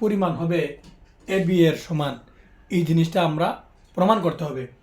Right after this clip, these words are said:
এই জিনিসটা যখন প্রমাণ করতে যাব, তখন আমরা এই চিত্র থেকে একটা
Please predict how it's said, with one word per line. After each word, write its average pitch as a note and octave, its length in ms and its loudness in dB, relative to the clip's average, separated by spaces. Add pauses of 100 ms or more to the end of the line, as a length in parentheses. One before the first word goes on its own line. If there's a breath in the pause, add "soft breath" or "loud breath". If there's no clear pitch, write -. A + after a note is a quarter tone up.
(420 soft breath)
এই G#3+ 120 -2
জিনিসটা G#3+ 340 -2
যখন A3+ 240 0
প্রমাণ G3+ 280 0
করতে E3+ 240 -4
যাব, D#3 120 2 (680 loud breath)
তখন E3+ 280 0
আমরা D#3+ 180 2 (1500)
এই B3 80 -6 (140)
চিত্র G3+ 240 -6 (140)
থেকে F#3+ 140 -2 (100)
একটা - 180 -2